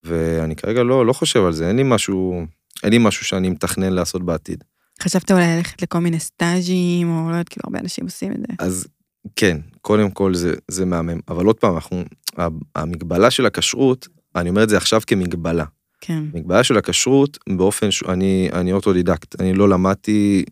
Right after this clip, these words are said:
Speaker 1: לא למדתי בישול, אני הגעתי לזה נטו מ-, מ-, מאיזשהו, אה, ברירת מחדל ש-, שלקחה אותי למקום הזה, ומשם זה הסיפור האהבה, כן? אבל, אה, אני לא עכשיו אלך לסטאז' ואני לא אטעם את האוכל, או שאני לא י-,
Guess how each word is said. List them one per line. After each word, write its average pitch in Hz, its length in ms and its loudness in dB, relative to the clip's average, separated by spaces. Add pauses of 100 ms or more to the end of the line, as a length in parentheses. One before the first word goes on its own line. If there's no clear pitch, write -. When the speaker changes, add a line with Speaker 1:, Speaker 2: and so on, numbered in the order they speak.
(120)
Speaker 1:
לא 98 80 2
למדתי 98 240 2
בישול, 110 360 2 (680)
אני 90 180 2
הגעתי 95 280 2
לזה 90 580 2
נטו 98 680 2
מ-, 90 500 0
מ-, 87 340 0 (180)
מאיזשהו, 90 840 -2
אה, 87 120 0
ברירת 87 400 0
מחדל 101 460 4
ש-, - 140 0 (140)
שלקחה - 380 0
אותי 107 160 2
למקום 98 340 0
הזה, 120 160 4 (540)
ומשם 107 260 2
זה 107 80 6
הסיפור 107 440 4
האהבה, 87 280 2
כן? 101 220 -2 (680)
אבל, 87 640 0
אה, 82 440 0 (800)
אני 85 120 -4
לא 95 120 4
עכשיו 110 200 4
אלך 104 220 2
לסטאז' 107 500 4 (120)
ואני 90 260 0
לא 101 140 6
אטעם 95 240 2
את 87 120 -4
האוכל, 90 400 -2
או 87 80 -4
שאני 90 320 -4
לא 98 220 2
י-, 92 160 0